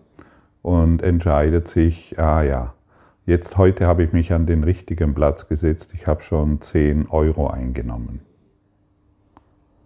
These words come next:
Es spielt keine Rolle. Wer sich zwischen nichts und nichts entscheidet,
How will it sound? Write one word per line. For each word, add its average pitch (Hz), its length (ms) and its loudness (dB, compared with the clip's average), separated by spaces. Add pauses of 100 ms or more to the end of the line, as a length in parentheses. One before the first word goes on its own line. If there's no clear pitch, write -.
(560)
Es 95 180 -2
spielt - 500 0
keine 110 340 0
Rolle. 90 440 -2 (640)
Wer 85 120 2
sich 82 220 0
zwischen 80 380 2
nichts 104 380 -2
und 82 160 2
nichts 92 320 -2
entscheidet, 82 800 -2